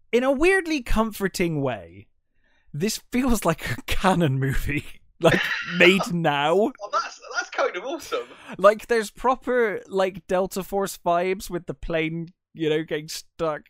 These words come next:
Speaker 1: and, and, you
Speaker 2: Yeah.
Speaker 1: know, obviously it's hijacked in Delta Force, but here it, it feels very similar in that, in that way. Uh, the ending is so ludicrous, like, it's, it's absolutely
Speaker 2: As only
Speaker 1: ridiculous.
Speaker 2: Cannon movies can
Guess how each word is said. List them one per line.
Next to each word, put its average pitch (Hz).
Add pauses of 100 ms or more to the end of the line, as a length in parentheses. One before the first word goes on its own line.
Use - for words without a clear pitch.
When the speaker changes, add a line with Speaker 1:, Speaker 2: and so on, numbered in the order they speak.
(100)
Speaker 1:
and, 143
and, 143
you 151
Speaker 2:
Yeah. 135
Speaker 1:
know, 127
obviously 147
it's 127
hijacked 123
in 127
Delta 120
Force, 120
but 147
here 165
it, 151
it 165
feels 185
very 147
similar 123
in 127
that, 117
in 123
that 117
way. 110 (520)
Uh, 131
the 147
ending 196
is 156 (100)
so -
ludicrous, 156 (140)
like, 135
it's, -
it's 156 (320)
absolutely 143 (200)
Speaker 2:
As 143
only 131
Speaker 1:
ridiculous. 107 (160)
Speaker 2:
Cannon 135
movies 123
can 247